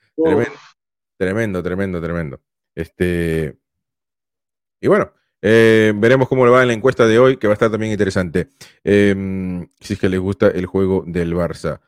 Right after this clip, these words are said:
Speaker 2: Y bueno, no, la verdad que, eh, es un partido sin polémica, ¿no? Eh, sí, o sea, la verdad que hablar una hora de este
Speaker 1: Sí.
Speaker 2: partido sería algo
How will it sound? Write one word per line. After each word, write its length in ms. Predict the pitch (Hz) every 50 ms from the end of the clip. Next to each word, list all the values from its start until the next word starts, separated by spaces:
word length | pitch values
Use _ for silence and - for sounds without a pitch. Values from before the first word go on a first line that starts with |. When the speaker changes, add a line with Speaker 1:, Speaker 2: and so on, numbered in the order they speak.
| _ _ _ _ _ _ _ _ -
Speaker 2:
Y 60 | -
bueno, 260 | 143 202 196 131 80
no, 240 | - 95 123 156 170 -
la 200 | - 139 139 135
verdad 200 | 143 190 220 220
que, 340 | 220 175 156 98 - - _ _ _ _ _
eh, 240 | - 127 135 120 -
es 120 | - 165 208
un 100 | 196 147
partido 280 | 139 131 - 226 226
sin 140 | 160 139 120
polémica, 400 | 98 123 160 202 131 98 87 92
¿no? 200 | 101 131 190 247 - -
Eh, 60 | 87 -
sí, 120 | - - 104
o 80 | 107
sea, 220 | 101 113 98 95 95 104 - _
la 180 | 85 85 95 95
verdad 200 | 95 113 131 120
que 160 | 113 120 107
hablar 440 | 92 101 101 107 123 131 120 - _ _ _ -
una 240 | 135 135 123 123
hora 140 | 131 135 123
de 60 | 123
este 100 | 123 -
Speaker 1:
Sí. 60 | 123 -
Speaker 2:
partido 500 | 107 101 131 151 151 143 131 120 113 110
sería 440 | - 113 110 120 123 117 113 113
algo 520 | 117 120 117 113 110 101 98 95 90 -